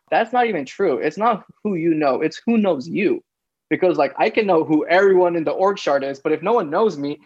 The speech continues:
when there's an opportunity coming up, they're not gonna say, "Hey, Arnold, there's this opportunity." You wanna make sure that people know who you are. And the only way for people to know who you are is by not getting out of your comfort zone, presenting, using those communication skills to present, take those opportunities that other people don't want to do,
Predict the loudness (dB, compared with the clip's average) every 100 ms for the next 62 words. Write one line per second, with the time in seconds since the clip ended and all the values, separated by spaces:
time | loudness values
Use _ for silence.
0 | _ -6 -2 -4 -2 -2 -4 -2 -2 0
1 | -2 -4 -6 -8 -4 0 0 0 -2 -2
2 | -4 _ _ -2 0 0 0 2 2 0
3 | -2 -4 -2 -4 -4 -10 -6 -4 -4 -10
4 | _ -2 0 -2 -2 -2 -2 -2 -4 -2
5 | 0 0 0 0 0 0 -2 -4 -10 _
6 | _ -4 0 2 2 2 2 0 -2 -2
7 | -2 0 0 0 0 2 2 2 2 0
8 | 0 0 0 0 -2 0 2 2 0 -2
9 | -8 -4 -4 -4 _ -4 0 0 -4 -12
10 | _ -4 0 0 0 0 2 2 0 -2
11 | -4 -4 -4 _ _ -4 -2 -2 0 -2
12 | -4 _ _ _ -4 -2 0 0 -2 -4
13 | -2 -2 0 -2 0 -2 -2 -6 -4 -2
14 | 0 -2 -4 -4 -4